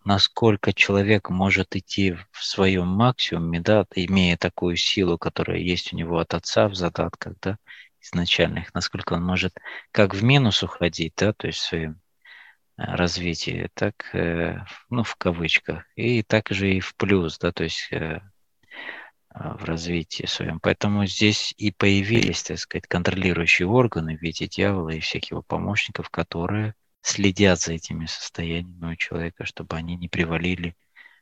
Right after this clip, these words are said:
какое-то чрезмерное, да, вот, э, состояние концентрации и так далее, и так далее.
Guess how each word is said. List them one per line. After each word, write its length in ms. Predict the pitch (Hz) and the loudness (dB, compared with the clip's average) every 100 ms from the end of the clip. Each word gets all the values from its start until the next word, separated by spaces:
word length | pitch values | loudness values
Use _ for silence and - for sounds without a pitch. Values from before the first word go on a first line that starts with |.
| - | -12
какое-то 480 | 90 - 87 - 85 | -10 -4 -4 -2 -2
чрезмерное, 840 | - 92 85 92 90 80 80 78 | 0 0 0 2 2 2 -2 -6
да, 360 | 76 87 87 80 | -6 -4 -4 -6
вот, 200 | 82 - - | -10 -12 -10
э, 320 | - 87 85 92 _ | -10 -10 -12 -18 _
состояние 600 | - - - 82 82 82 | -12 -12 -8 -6 -4 -6
концентрации 760 | - 80 - 71 - 92 - - | -8 -6 -6 -4 -2 -2 -2 -10
и 40 | - | -14
так 180 | 82 - | -16 -10
далее, 280 | 82 82 | -10 -8
и 20 | 82 | -14
так 140 | - | -14
далее. 220 | 95 _ | -18 _